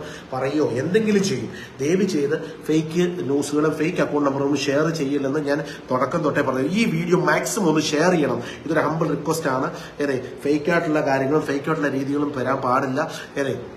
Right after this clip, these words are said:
ചെയ്യരുത് നിങ്ങൾ. നമ്മൾ, ഏതെ, ഇച്ചിരിയെങ്കിലും മനസാക്ഷി, ഇത്രയെങ്കിലും ഉളുപ്പുണ്ടെങ്കിൽ ചെയ്യരുത്. ഏതെ, ഉളുപ്പെന്ന് പറഞ്ഞ സാധനം ഉ-, ഉണ്ടായിട്ട് ഉ-, ഏ, ഇല്ലാത്തതുകൊണ്ടല്ല ഈ പണിയെ കാണിക്കുന്നത്. ഇത് ചെയ്യാനാ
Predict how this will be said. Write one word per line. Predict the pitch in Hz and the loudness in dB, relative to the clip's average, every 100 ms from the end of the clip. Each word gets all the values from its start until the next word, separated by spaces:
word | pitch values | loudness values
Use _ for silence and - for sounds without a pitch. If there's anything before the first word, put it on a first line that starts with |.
| - - - - - - - - - | -18 -20 -20 -20 -20 -20 -18 -16 -10
ചെയ്യരുത് | - 131 156 131 143 - | -2 2 2 2 -2 -2
നിങ്ങൾ. | 127 127 127 123 | -4 -2 -2 -2
നമ്മൾ, | 120 127 131 - - - | -2 -2 -2 -6 -12 -6
ഏതെ, | 131 | -4
ഇച്ചിരിയെങ്കിലും | 120 - 185 185 185 175 | -4 -2 4 6 6 6
മനസാക്ഷി, | 147 147 147 156 147 - | 2 2 2 4 2 0
ഇത്രയെങ്കിലും | 117 - - - 156 139 139 131 | -8 -10 -12 -4 -2 0 -2 -2
ഉളുപ്പുണ്ടെങ്കിൽ | 131 156 131 120 120 135 - - - | 0 0 0 -2 -2 -4 -8 -14 -14
ചെയ്യരുത്. | - 135 147 131 107 - - - 131 | -4 -2 2 2 0 -6 -10 -10 -4
ഏതെ, | 131 120 120 - - | -2 -2 -6 -10 -10
ഉളുപ്പെന്ന് | 120 117 147 | -8 -4 -2
പറഞ്ഞ | 151 - | -2 -2
സാധനം | 135 139 | -2 -2
ഉ-, | 127 127 135 - 135 | -4 -6 -6 -8 -6
ഉണ്ടായിട്ട് | 131 143 151 151 | -2 0 -2 -2
ഉ-, | 131 131 - - - | -8 -10 -12 -18 -10
ഏ, | 131 131 | -4 -2
ഇല്ലാത്തതുകൊണ്ടല്ല | 131 147 151 151 135 | 0 2 2 0 0
ഈ | 135 | -2
പണിയെ | 131 131 131 | -2 0 0
കാണിക്കുന്നത്. | 117 117 113 123 | -2 -4 -6 -6
ഇത് | 135 | -8
ചെയ്യാനാ | - 117 135 123 - | -8 -6 -4 -4 -6